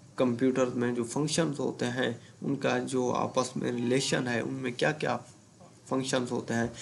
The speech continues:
मुख्तलिफ तरह के होते हैं कि computer functions क्या है, computer network क्या है, computer network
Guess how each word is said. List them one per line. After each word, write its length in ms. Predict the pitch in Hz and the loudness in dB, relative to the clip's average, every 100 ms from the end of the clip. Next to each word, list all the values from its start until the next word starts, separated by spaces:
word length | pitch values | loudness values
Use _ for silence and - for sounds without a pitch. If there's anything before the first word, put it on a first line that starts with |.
| - - 139 | -14 -4 0
मुख्तलिफ 400 | 147 - 185 180 | 2 6 6 6
तरह 240 | 156 143 | 4 4
के 160 | 143 135 | 2 0
होते 260 | 131 131 | 0 0
हैं 100 | 127 | -4
कि 100 | 131 | -6
computer 640 | 135 127 120 - 143 147 143 147 - - - - - - - | -2 -2 0 2 2 4 0 -2 -14 -20 -20 -20 -20 -20 -2
functions 500 | - 139 143 143 135 | 4 4 4 0 0
क्या 140 | 135 127 | 0 2
है, 300 | 135 131 127 - - - - - | 4 4 2 -2 -16 -18 -4 0
computer 460 | 131 139 143 156 | 2 2 4 6
network 600 | 135 147 170 165 151 151 | 6 4 4 4 4 4
क्या 140 | - 127 | 2 2
है, 180 | 131 131 | 2 0
computer 480 | 127 131 151 - | -2 -4 -2 0
network 500 | 143 139 139 139 131 | 2 0 0 -2 -2